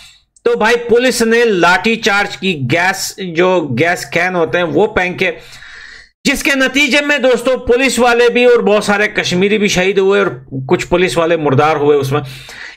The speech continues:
इसी बात को लेकर दोस्तों कश्मीरी बड़े गुस्से में हैं और वो बोल रहे हैं कि हम पाकिस्तान को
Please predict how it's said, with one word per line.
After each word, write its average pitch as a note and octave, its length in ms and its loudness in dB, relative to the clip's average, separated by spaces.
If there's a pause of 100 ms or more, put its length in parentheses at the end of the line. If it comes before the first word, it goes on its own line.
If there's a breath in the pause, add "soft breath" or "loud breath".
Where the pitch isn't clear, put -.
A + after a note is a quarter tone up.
इसी C#4+ 260 0
बात C#4 380 2
को C#4 160 2
लेकर B3+ 440 2
दोस्तों G#3+ 560 -2
कश्मीरी G3+ 500 2
बड़े G3 340 0
गुस्से E3+ 440 0
में A3+ 140 2
हैं F#3 280 0 (260 loud breath)
और C#3+ 80 2
वो G3+ 160 4
बोल G#3+ 180 2
रहे G#3 140 2
हैं G#3+ 100 -2
कि G#3 60 0
हम F#3 280 -4
पाकिस्तान F#3+ 720 -2
को A3+ 380 0